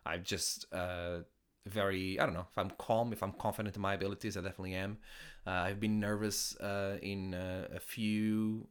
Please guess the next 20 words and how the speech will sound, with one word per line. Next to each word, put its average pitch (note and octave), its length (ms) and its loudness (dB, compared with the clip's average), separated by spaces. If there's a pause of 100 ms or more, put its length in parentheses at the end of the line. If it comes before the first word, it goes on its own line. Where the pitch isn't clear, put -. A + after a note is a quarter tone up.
(100)
uh, - 60 -4
matches A2 560 -2
that A#2 100 0
I've A2 120 0
had A#2 380 4
where E2+ 240 0
I E2+ 80 2
felt F#2+ 340 0
like F#2+ 380 0 (420)
it G2+ 40 -4
w-, F#2+ 220 0
those G2 280 -2
matches F#2 300 -2
were F2+ 120 -4
very F#2+ 220 0
important A2 480 -2
to C3 60 -2
me. C3 280 0 (360)
Um, F#2+ 420 0
but C3 500 4